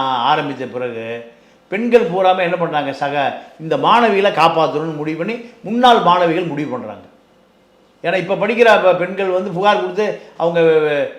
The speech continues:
வெளியில போக முடியாது, தெருவுக்கு போக முடியாது. அப்ப இந்த மாணவிகளை நம்ம எப்படியாவது காப்பாத்தணும். நம்மளும் இதே பாடு, சிரமம் தானே பட்டோம்.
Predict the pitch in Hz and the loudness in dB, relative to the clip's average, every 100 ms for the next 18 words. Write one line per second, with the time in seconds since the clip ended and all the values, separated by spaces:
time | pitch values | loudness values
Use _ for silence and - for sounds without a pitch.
0 | - 196 214 180 180 160 143 120 - - | -6 0 0 2 0 0 -2 -4 -6 -6
1 | 175 190 156 160 139 135 110 - - - | -6 -4 -2 -2 -2 -4 -6 -10 -8 -4
2 | 170 180 160 135 185 247 220 214 202 156 | -2 -2 -2 2 2 4 2 0 -2 -4
3 | 156 185 151 151 151 135 120 117 107 - | 2 2 2 0 0 -4 -6 -10 -12 -16
4 | _ _ _ _ _ _ 135 151 220 240 | _ _ _ _ _ _ -4 2 6 6
5 | 214 220 185 180 165 151 156 175 180 170 | 8 6 6 6 6 2 0 -2 -2 -2
6 | 165 143 135 139 131 | -2 -4 -4 -2 -2